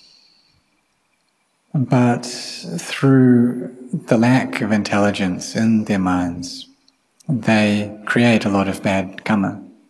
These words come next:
through body, speech, and minds. They do things which are not good.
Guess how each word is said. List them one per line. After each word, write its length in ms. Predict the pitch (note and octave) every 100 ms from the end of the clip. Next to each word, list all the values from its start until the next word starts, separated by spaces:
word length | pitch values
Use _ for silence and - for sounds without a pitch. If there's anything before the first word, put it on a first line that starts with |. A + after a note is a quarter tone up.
| _ _ _ _ _ -
through 260 | - G#2+
body, 280 | G2 G2 G2
speech, 420 | - - F#2+ -
and 80 | G#2+
minds. 640 | A2 G#2 F#2+ F#2+ G2 -
They 200 | B2+ G#2+
do 220 | G2 G#2 G2
things 460 | - G2+ G2 -
which 300 | A2+ - -
are 40 | G#2+
not 400 | G2+ G2 - -
good. 360 | A2 G2+ A2+